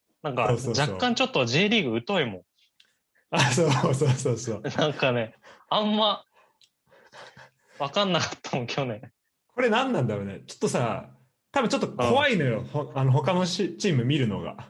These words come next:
Speaker 1: いや、そう、そうなんだよ、本当に。
Speaker 2: うん。
Speaker 1: だから、
Speaker 2: だから、
Speaker 1: レッツ強-、強かった時代の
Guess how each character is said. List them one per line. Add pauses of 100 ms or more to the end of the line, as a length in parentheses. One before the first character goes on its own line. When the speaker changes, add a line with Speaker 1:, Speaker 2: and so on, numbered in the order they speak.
(300)
Speaker 1:
い
や、
そ
う、
そ
う
な
ん
だ
よ、
本
当
に。 (320)
Speaker 2:
う
ん。 (600)
Speaker 1:
だ
か
ら、
Speaker 2:
だ
か
ら、
Speaker 1:
レ
ッ
ツ
強-、 (160)
強
か
っ
た
時
代
の